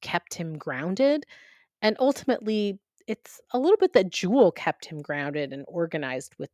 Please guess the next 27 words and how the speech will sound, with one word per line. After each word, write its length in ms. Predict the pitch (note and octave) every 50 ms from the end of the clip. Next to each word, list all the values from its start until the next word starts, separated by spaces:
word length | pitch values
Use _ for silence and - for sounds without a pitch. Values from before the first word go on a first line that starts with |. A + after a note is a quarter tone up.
| _ -
that 200 | B2+ - - -
foundation. 720 | D3 C#3 C3+ C3 C#3 C#3 - - - - - - F#3+ - _ _ _ _ _ _ _ _ _ _ - - _ _ _ _ _ _ _ _ _ _ _ _ _ _ _
We 100 | A#3 A#3+
do 180 | A3 D#4 F#4+
get 180 | F#4 - F4+ -
this 180 | - C#4 B3+ -
story 640 | - - - - - - _ A#3 G#3+ G#3+ A3 A3+
from 240 | G#3+ - A#3+ G#3+ G3+
Jewel 320 | F3+ - F#3 F3+ F3+ F#3 F#3
about 180 | F3+ G3 E3
how 140 | E3 F3+ F3
she 180 | - - - D3+
met 260 | D3+ D#3 D3 - -
Tim 260 | - F3+ E3+ E3+ E3
working 340 | D#3+ D#3 D3+ - E3 E3 D#3+
at 120 | D3+ -
this 240 | - D#3+ - - -
restaurant, 560 | C#3+ C#3 D3 - - - D#3+ D3 D3 C#3 -
and 160 | - D#3+ D#3+ _ - _ _ _ _ _ _ _
it's 120 | E4+ - -
kind 220 | - - A4 G#4
of 120 | G4+ -
cute, 240 | - - C4 B3+ B3 -
but 220 | A3+ G#3 G3+ - _ _
it 120 | B3+ C4+
doesn't 300 | - A4+ A4 - - B3 - _ _
add 420 | D#3+ D#3+ E3 F3 F#3+ G#3 G3 F#3+